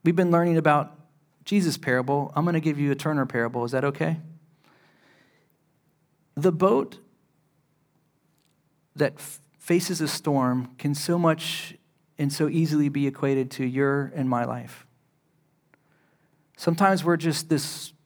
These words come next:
vessel trying to get to the other side. And out of nowhere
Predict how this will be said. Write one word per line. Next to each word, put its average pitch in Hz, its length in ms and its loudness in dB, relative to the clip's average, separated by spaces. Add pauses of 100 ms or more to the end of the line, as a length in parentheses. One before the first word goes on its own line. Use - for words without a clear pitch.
(140)
vessel 165 460 2
trying 160 320 0
to 143 60 0
get 147 280 -2
to 160 100 -2
the 147 120 2
other 139 160 0
side. 110 400 -8 (1500)
And 147 180 -2
out 196 180 4
of 180 140 0
nowhere 123 800 0